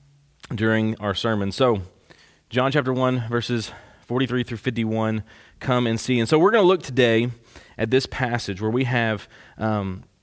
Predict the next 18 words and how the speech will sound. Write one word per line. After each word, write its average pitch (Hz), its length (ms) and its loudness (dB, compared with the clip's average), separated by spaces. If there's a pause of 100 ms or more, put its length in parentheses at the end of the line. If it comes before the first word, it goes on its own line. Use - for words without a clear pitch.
(560)
the 123 80 0
calling 170 500 4
of 135 80 2
some 165 160 4
of 160 40 4
the 139 60 2
first 151 300 2
disciples, 120 500 2
not 147 140 4
the 151 60 2
very 170 180 6
first 151 260 2
ones, 139 140 0
at 127 80 2
least 135 180 0
recorded 127 340 0
in 117 100 0
John, 123 260 2